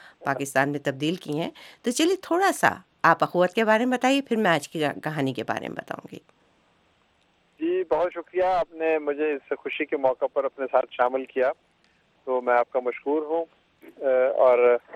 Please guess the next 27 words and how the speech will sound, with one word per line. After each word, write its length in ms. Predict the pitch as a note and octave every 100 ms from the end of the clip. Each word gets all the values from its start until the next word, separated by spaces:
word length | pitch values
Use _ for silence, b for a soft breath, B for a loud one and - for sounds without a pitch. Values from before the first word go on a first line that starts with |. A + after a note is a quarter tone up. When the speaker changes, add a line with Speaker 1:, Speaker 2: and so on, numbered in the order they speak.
| -
Speaker 2:
اخوت 460 | C3 - C#3+ F3 -
کا، 280 | F3 E3+ E3
آ، 500 | - C3 B2+ B2+ C3+ C3
تعارف 320 | B2 C#3 D3+
آپ 220 | D3 C#3+ D#3
نے 60 |
کہا، 280 | C#3+ C#3+ D#3 -
تو 120 | D3
اخوت، 500 | - C#3+ D3+ E3+ -
آ، 40 | E3 - _ _ _ _ _
ایک، 540 | C3+ C3 - C#3 - D3
آ، 520 | C#3 - C3+ B2+ -
الحمدللہ 520 | C3 C#3+ D3 C#3 C#3
ایک 120 | C#3 -
بہت 180 | C3+ - C#3
بڑا، 180 | C#3 B2+ b _ _ _
آ، 40 | C3+ C3 - -
آ، 100 | C3 B2+ B2+ C3 C3 B2+ C3 -
سوچ 340 | C#3 D3+ D3+ D#3+
ہے، 220 | D3+ D3+
ایک 340 | D3 C#3 -
نظریہ 480 | C#3 B2+ A2+ A#2+ D3+
ہے 260 | D3+ C#3+ C#3 - _ _ _
کہ 80 | C#3
جس 180 | C#3 -
کے 100 | D#3
تحت 440 | C#3 C#3 C3+ -